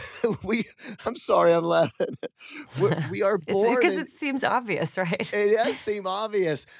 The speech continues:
Speaker 1: We're born into this world with a nature bent towards sin. You cannot get out of that. Man is going to
Speaker 2: Yeah.
Speaker 1: look for, uh, for a way to, to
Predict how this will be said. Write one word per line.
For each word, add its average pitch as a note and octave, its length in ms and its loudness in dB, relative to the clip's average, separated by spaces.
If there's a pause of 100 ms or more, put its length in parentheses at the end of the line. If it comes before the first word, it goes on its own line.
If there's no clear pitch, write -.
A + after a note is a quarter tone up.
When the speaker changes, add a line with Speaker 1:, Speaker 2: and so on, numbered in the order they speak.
Speaker 1:
We're F3 200 0
born F#3+ 420 0
into G3+ 280 0
this F3 240 -6
world F#3+ 500 -2
with F3 320 -4
a D#3+ 160 0
nature E3+ 560 -2 (160)
bent F3+ 420 -4 (280)
towards G3 360 2
sin. F#3+ 560 0
You E3 160 -8
cannot G#3 580 -6
get F#3+ 220 0
out G3+ 240 2
of F#3+ 100 2
that. C3+ 220 -2
Man F3+ 300 -2
is A3 140 -2
going G3 260 -2
to C#3+ 100 -4
Speaker 2:
Yeah. C3+ 80 -6
Speaker 1:
look G3 240 0
for, C#3 340 0 (380)
uh, D3 400 0
for D#3+ 140 -2
a D3 80 0
way D3 340 0
to, F3+ 340 0 (120)
to E3+ 340 -2